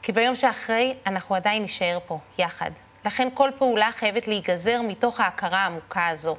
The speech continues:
שנגזר עלינו לחיות יחד. לא בחרנו בזה, אך אנחנו יכולים לבחור איך לעשות את זה. המון אנשים כתבו לי בימים האחרונים וביקשו שאתן תקווה. האמת היא שאני לא אדם אופטימי, אבל אני אדם מאמין.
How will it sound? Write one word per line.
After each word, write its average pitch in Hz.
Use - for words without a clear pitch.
שנגזר 196
עלינו 226
לחיות -
יחד. 160
לא 220
בחרנו 214
בזה, 143
אך 196
אנחנו 196
יכולים 240
לבחור 262
איך -
לעשות 160
את 147
זה. 131
המון 196
אנשים 202
כתבו 190
לי 185
בימים 170
האחרונים 175
וביקשו 180
שאתן 190
תקווה. 170
האמת 220
היא 254
שאני 208
לא 262
אדם 190
אופטימי, 135
אבל 175
אני 175
אדם 214
מאמין. 165